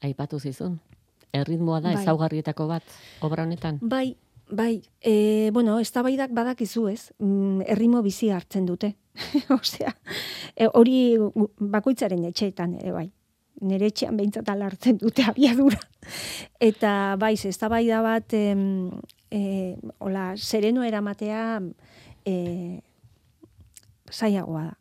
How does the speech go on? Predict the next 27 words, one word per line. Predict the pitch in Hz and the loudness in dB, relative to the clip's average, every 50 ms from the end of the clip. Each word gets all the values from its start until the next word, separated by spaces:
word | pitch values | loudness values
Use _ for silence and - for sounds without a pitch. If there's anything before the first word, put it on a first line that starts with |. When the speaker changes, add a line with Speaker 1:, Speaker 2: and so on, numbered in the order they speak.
| _ _ - | _ _ -4
Speaker 2:
egiten | 214 180 185 170 - 170 180 | -2 -2 -2 0 -2 -4 -4
zaigu | - 175 175 175 175 170 175 _ _ _ - | -4 -6 -6 -6 -6 -8 -10 _ _ _ -8
batzuei. | 190 180 - - 190 - 214 226 - _ - | -8 -8 -8 -8 -12 -16 -16 -18 -14 _ -6
<laughs> | 254 262 - - 330 - - 294 - _ - - - 381 381 359 349 330 302 294 240 220 - - 208 | -6 0 6 6 6 6 4 -2 -2 _ -8 -10 -8 -6 -6 -6 -6 -6 -8 -10 -12 -8 -2 2 2
Eta, | 202 196 214 196 185 | 2 2 2 0 0
bueno, | 180 190 202 185 170 160 160 - | 0 0 0 0 0 -2 -4 -4
ba, | - 190 185 180 175 170 170 175 170 175 | -2 -2 0 0 0 0 0 -2 0 2
bai, | 175 196 190 180 | 2 2 4 4
erritmoa, | 185 190 185 208 214 214 202 185 170 165 175 226 - - | 4 4 4 6 6 6 4 4 2 0 -4 -6 -10 -10
erritmoa | 196 180 185 190 190 190 185 180 180 185 180 | -8 -6 -4 -4 -2 -2 -4 -4 -4 -6 -4
da, | 185 190 190 190 | -4 -4 -4 -4
nik | 190 185 175 - | -4 -6 -6 -8
uste | 180 - 180 | -8 -8 -6
dut | 180 - | -4 -4
obra | 180 180 185 180 180 | -6 -4 -4 -4 -4
honen, | 180 180 180 185 185 190 190 185 185 | -4 -2 -2 -2 -2 0 0 0 0
e, | 180 175 170 170 170 165 165 170 165 170 175 _ - - - - - - - - - - | 0 0 0 0 0 -2 -2 -2 -2 -4 -6 _ -14 -20 -20 -20 -20 -20 -20 -16 -8 -2
ba, | 190 175 175 185 180 170 170 170 170 165 170 170 170 165 165 180 - - | 0 2 2 4 2 2 0 0 -2 -2 -2 -2 -2 -2 -4 -6 -4 0
handicap | 196 190 185 185 180 - 190 190 190 190 - - | 0 2 2 0 0 -2 -2 0 0 -2 -2 -4
edo | 180 165 180 175 | -4 -2 -2 -2
aldarri, | 175 175 180 185 180 175 185 185 180 175 175 185 | -2 -2 -2 -4 -2 -2 -2 -2 -2 -2 -2 -4
mm, | 180 170 170 170 - - - - - - - - - - 202 196 - - | -4 -4 -4 -6 -8 -10 -14 -16 -16 -16 -16 -12 -8 -6 -6 -6 -4 -4
bueno, | - 208 196 175 165 - _ - | -4 -2 -2 -2 -4 -6 _ 0
gainditu | 208 202 208 208 233 226 - 254 220 | 2 4 4 4 4 2 0 0 0
behar | 196 196 190 190 190 | 0 -2 -4 -2 -4
dugun, | 190 185 175 190 196 196 202 202 | -4 -4 -2 -2 -2 -2 -2 -2
e, | 190 180 175 175 170 170 170 165 | -2 -2 -2 -4 -4 -4 -6 -8